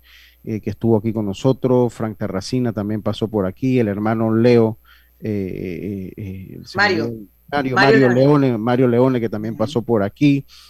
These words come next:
Speaker 1: Lenín Picota, eh, eh,
Speaker 2: Pablo Bustamante.
Speaker 1: Pablo Bustamante, claro que sí, el amigo Pablo Bustamante, que estuvo recientemente, inclusive ya estuvo acá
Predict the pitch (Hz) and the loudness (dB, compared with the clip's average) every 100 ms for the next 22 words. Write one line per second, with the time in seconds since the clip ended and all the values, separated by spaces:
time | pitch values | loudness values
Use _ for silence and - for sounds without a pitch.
0 | _ - 113 113 120 117 110 104 - 139 | _ -4 -2 0 -2 -4 -4 -4 4 4
1 | - 131 123 120 - _ _ _ 113 113 | 4 4 4 2 -6 _ _ _ -6 -4
2 | 110 104 101 95 _ _ _ - 113 - | -2 0 -2 -4 _ _ _ -8 0 0
3 | 202 196 196 156 165 175 233 - - 127 | 2 0 -2 -6 -6 -6 -10 -12 0 4
4 | 127 117 113 - 110 131 143 127 110 120 | 6 4 2 0 2 4 4 2 -2 0
5 | 120 110 107 127 117 110 117 113 120 117 | 2 2 -2 0 0 0 -2 -2 0 0
6 | 117 107 104 120 123 98 - _ 120 117 | -2 -4 -6 -6 -4 -8 -10 _ 2 4
7 | 110 101 - 117 110 107 113 101 104 98 | 4 -2 -2 -2 -2 0 -2 -4 -6 -6
8 | 95 113 113 110 127 120 107 110 113 | -4 0 0 0 2 2 2 0 -2